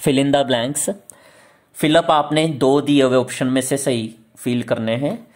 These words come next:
नंबर वन है, Della had only one dash and eighty seven cents। Della के पास एक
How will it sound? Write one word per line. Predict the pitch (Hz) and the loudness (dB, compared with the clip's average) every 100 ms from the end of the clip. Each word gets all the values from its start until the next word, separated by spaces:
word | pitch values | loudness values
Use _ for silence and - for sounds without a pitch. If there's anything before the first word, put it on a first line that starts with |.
| _ - | _ -2
नंबर | 135 139 151 | 0 2 2
वन | 139 135 | 2 0
है, | 139 160 135 | 0 0 2
Della | 127 139 151 | 0 2 0
had | 160 139 - | 2 0 2
only | 127 127 127 143 127 | 2 2 4 4 4
one | 120 143 151 | 2 0 0
dash | 113 104 107 - - 113 | 0 2 0 -4 -6 -4
and | 110 - | -4 -2
eighty | 107 - 120 | -4 -2 -4
seven | - 98 98 98 | -4 -4 -4 -4
cents। | - - - - - - - _ - 127 127 | -6 -8 -10 -18 -20 -20 -20 _ -8 -2 0
Della | 127 135 147 156 | 0 2 0 2
के | 160 160 | 0 2
पास | 120 120 135 - - - | 2 2 0 -6 -10 -4
एक | 156 165 180 180 | 0 2 0 -2